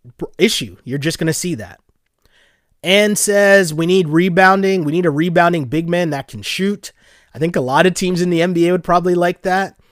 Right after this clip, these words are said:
Um, let me switch up here and get more comments. Let me go to YouTube here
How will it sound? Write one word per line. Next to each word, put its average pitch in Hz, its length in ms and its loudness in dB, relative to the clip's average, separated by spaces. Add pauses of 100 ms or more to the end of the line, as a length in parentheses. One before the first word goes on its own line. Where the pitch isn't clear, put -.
(480)
Um, 123 520 -8 (540)
let 151 140 -6
me 170 100 -2
switch - 400 -4
up 170 220 -2
here 175 300 -2
and 156 140 -4
get 160 180 -2
more 160 220 -2
comments. 170 420 -2
Let 170 80 -6
me 190 60 -4
go 196 160 0
to 180 80 2
YouTube 160 800 -2
here 120 480 -10